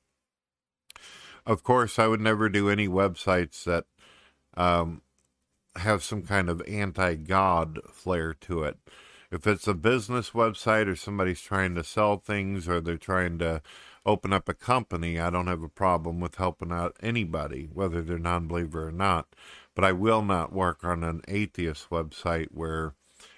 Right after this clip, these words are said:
it endorses hatred or, uh, teaches that God is some kind of fairy tale or crap. There's just no way of doing it.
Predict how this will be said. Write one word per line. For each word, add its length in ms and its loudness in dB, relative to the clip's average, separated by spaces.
it 120 0
endorses 640 -2
hatred 600 -4
or, 440 -4
uh, 320 0
teaches 500 -2
that 180 -4
God 320 2
is 100 -8
some 180 -8
kind 200 -6
of 80 -6
fairy 420 0
tale 320 -4
or 100 -6
crap. 480 -2
There's 200 -12
just 220 -10
no 140 -2
way 200 -2
of 60 -6
doing 280 -4
it. 140 -8